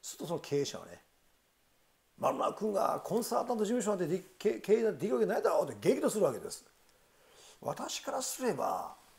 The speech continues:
そう仕向けたのはその経営者ですからね。だから、「いや、それは、なんとか社長が支援すればいいんじゃないですか。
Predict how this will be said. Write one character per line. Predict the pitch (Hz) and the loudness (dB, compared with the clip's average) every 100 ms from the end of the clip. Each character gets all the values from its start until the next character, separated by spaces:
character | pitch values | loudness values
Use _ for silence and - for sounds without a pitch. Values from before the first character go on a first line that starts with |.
| - _ _ - _ | -20 _ _ -20 _
そ | - - 226 - | -10 -4 -2 0
う | - | 0
仕 | - - | -2 -2
向 | 427 | 4
け | 453 | 4
た | - | 4
の | |
は | 233 | 0
そ | - | 0
の | 180 | -2
経 | - - | 0 0
営 | 240 | 2
者 | 113 | 0
で | |
す | - | -6
か | - - | -12 -8
ら | |
ね。 | 190 220 233 - _ | -6 -6 -8 -16 _
だ | - | 2
か | 202 | 6
ら、 | 180 - - - | 6 6 -10 -6
「い | 165 | -6
や、 | |
そ | - - | -2 8
れ | 440 | 8
は、 | 427 - - - - - - | 10 8 6 4 -4 -12 -8
な | 151 220 | -2 0
ん | |
と | 403 | 2
か | 311 | 2
社 | 151 165 | 2 -2
長 | - 196 | 0 2
が | 196 151 | 4 2
支 | - - | 2 2
援 | 480 | 2
す | 330 | 4
れ | 190 | 2
ば | |
い | |
い | 233 | 4
ん | |
じ | 233 | 2
ゃ | |
な | 117 | 0
い | |
で | |
す | - | -2
か。 | 92 | -10